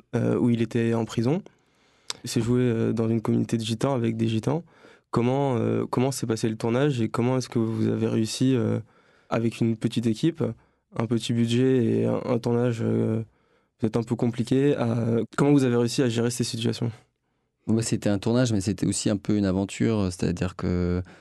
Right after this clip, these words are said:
Speaker 2: bon, ce qui a beaucoup aidé, c'est que, donc effectivement, comme, euh, comme tu l'as dit, je, je, je sortais juste de l'école, c'était en deux mille quatorze.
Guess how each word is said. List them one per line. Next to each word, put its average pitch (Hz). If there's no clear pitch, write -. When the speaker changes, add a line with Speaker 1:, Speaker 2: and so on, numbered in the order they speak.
Speaker 2:
bon, 104
ce -
qui 104
a 92
beaucoup 98
aidé, 113
c'est 110
que, 92
donc 101
effectivement, 98
comme, 92
euh, 90
comme 95
tu 92
l'as 92
dit, 101
je, 101
je, 92
je -
sortais -
juste 98
de 98
l'école, 104
c'était -
en -
deux 92
mille 92
quatorze. 120